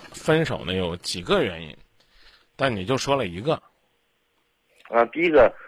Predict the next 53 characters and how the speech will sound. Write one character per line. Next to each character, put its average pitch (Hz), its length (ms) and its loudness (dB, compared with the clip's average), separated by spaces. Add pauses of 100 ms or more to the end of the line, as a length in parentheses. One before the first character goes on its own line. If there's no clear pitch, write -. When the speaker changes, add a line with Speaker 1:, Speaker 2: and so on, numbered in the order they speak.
(220)
Speaker 2:
第 143 100 -2
一 160 60 6
个 131 140 8
是 143 120 2
我， 113 280 4
他 165 160 0
是 151 140 2
郊 139 220 6
区 151 200 -2
的， 110 220 8
我， 95 180 8
我， 95 360 2 (360)
我 104 160 2
是 131 140 -2
中 151 200 4
牟 107 200 8
的， 98 260 6
他 123 140 -8
家 117 200 8
人 110 80 4
说 113 160 2
是 120 120 0
我， 90 160 4
Speaker 1:
啊。 - 100 -2
Speaker 2:
我 95 260 4
是 117 120 -2
外 113 240 8
地 127 160 0
的， 87 280 4
说 120 140 6
是 127 160 2
个 98 240 4
中 147 180 0
牟， 98 300 6 (300)
Speaker 1:
嗯。 113 140 -16
Speaker 2:
中 156 220 2
牟 104 160 6
是 127 320 0
郑 131 140 0
州 123 100 4
的 113 120 6
后 120 160 0
花 120 180 6
园 90 100 6
儿， 98 240 8
然 90 160 6
后 98 140 4
是 104 140 -12
这 110 140 4
第 113 180 -6
一 123 80 -2
个。 101 280 6 (140)
Speaker 1:
啊。 117 260 0